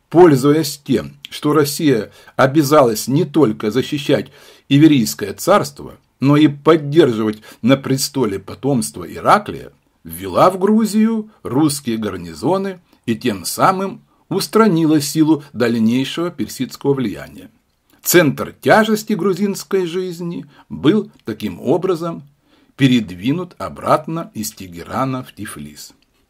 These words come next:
Вслед за грузинским царем присягнул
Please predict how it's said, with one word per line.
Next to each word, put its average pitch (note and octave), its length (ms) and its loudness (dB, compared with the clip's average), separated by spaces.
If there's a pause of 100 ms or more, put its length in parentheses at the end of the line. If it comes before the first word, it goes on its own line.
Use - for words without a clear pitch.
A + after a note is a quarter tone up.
(800)
Вслед G3 340 2
за E3 140 4
грузинским F#3+ 640 0
царем A3 420 -2 (380)
присягнул C#3 720 0